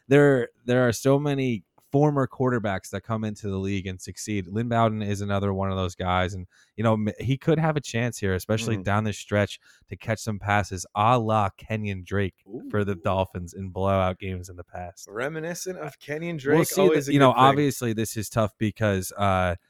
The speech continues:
Speaker 1: the Dolphins are playing in comeback mode here. They're typically more of a run-heavy team, so we'll see if Bowden will still
Speaker 2: Well,
Speaker 1: get work even in those types of
Speaker 2: I'm glad you
Speaker 1: games.
Speaker 2: brought that up, Scott, because their entire running back room was on the covid list going into this game. DeAndre Washington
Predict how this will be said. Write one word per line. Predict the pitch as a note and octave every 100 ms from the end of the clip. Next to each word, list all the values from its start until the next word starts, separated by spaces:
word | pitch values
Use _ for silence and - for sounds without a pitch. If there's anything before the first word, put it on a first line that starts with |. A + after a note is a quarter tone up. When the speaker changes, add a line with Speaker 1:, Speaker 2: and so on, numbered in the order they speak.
| _ _ _
Speaker 1:
the | A2
Dolphins | G#2 A#2+ A#2+ G2+
are | F#2+
playing | A2 G#2 G2
in | F#2+
comeback | G#2 G2+ G2 F#2 F#2+
mode | F#2+ F#2+ F#2
here. | F#2+ F#2+ F#2+
They're | A2
typically | - A#2+ A#2 G#2+
more | G2+ G2+
of | F#2+
a | F#2
run-heavy | F#2+ G2 G2 F#2+ F#2
team, | - G2+ F2+
so | G2+
we'll | G2+ G#2+
see | - C3
if | G#2+
Bowden | - G2+ G#2+ G#2
will | F#2+ F#2
still | C3
Speaker 2:
Well, | G2+
Speaker 1:
get | G2+ G2
work | G2 G2+ -
even | G2 F#2+ F#2
in | F2+
those | F#2 -
types | F2+ -
of | -
Speaker 2:
I'm | D#3
glad | G3
you | D#3
Speaker 1:
games. | E3
Speaker 2:
brought | E3+
that | E3 D#3
up, | G3+ G3+
Scott, | D3+ C3+ C3+ C#3+
because | C3 C#3 B2+ - _ _ _ _
their | C#3+ E3+
entire | D#3+ F3+ E3+
running | E3+ E3+
back | D#3+ C#3+
room | D#3+ D3+
was | C3+
on | C3+
the |
covid | - F3 F3+ C3+
list | C3 C#3+
going | C3+ C3+
into | C3+
this | B2 -
game. | C#3 B2+
DeAndre | B2+ C#3+ C#3+ B2+
Washington | A2+ C#3 D3+ C#3 B2+ B2